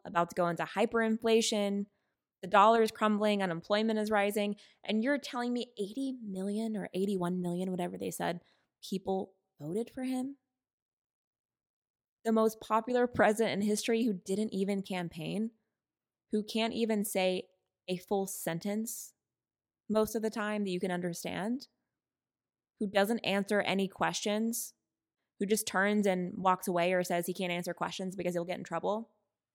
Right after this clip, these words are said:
Is anyone really buying that? If you were in such a deep stage of denial and an echo chamber to think that Joe Biden was the most popular president of all time that won, you haven't been paying attention.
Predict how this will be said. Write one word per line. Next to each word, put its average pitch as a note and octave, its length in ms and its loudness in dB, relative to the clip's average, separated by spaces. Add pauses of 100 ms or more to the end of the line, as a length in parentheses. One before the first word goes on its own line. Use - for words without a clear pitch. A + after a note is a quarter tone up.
(580)
Is B3+ 120 0
anyone F#4+ 320 2
really A3+ 220 4
buying F3+ 320 0
that? G3 260 -2 (400)
If G#3+ 160 -6
you C4 100 2
were D#4+ 140 2
in C#4 120 0
such A3+ 200 -2
a G3+ 80 2
deep F#3 320 -8
stage F3+ 500 -2
of E3 320 -2
denial E3+ 600 -2
and E3+ 100 -4
an D#3+ 100 -4
echo E3+ 240 -2
chamber F#3 500 0 (340)
to A3+ 180 0
think G#3 440 -4 (220)
that E3+ 160 -6
Joe G3 160 4
Biden F#3 400 2
was F3 120 -2
the F3 80 -2
most E3 280 -6
popular A#3+ 480 -2
president F#3 500 -2
of E3+ 140 -4
all F3 220 0
time E3+ 520 -6
that F3 140 -4
won, E3 460 -2 (640)
you A#3+ 100 -2
haven't F3+ 320 -2
been F#3 100 -2
paying F#3+ 220 -4
attention. G#3+ 480 -6